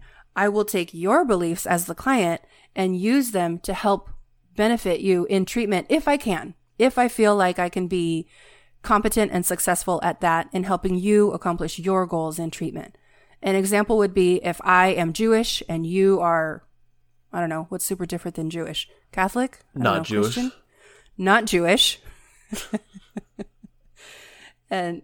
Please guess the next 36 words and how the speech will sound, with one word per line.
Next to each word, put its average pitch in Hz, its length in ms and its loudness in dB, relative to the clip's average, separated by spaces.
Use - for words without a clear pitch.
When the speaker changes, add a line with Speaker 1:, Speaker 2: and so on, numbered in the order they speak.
Speaker 1:
no, 254 220 -6
let's 226 200 2
say, 233 300 4
let's 220 180 0
say 233 120 4
Catholic. 190 520 0
And 190 480 2
y-, 135 120 -8
you 196 220 -2
say, 214 260 0
"You 208 200 0
know 226 120 -2
what? 214 280 2
Here's 233 240 0
what 220 100 2
I 208 80 4
believe, 202 500 0
and 185 460 2
this 208 220 -2
is 208 120 -6
how 196 180 0
it 170 100 0
will 180 140 -2
help 196 180 0
me." 247 160 0
And 220 80 0
I 196 80 2
say, 208 180 0
"You 240 100 -2
know 262 140 0
what?" 269 220 0
In 202 120 -2
my 190 120 0
head, 220 360 0
I 185 100 -4
say 170 420 -2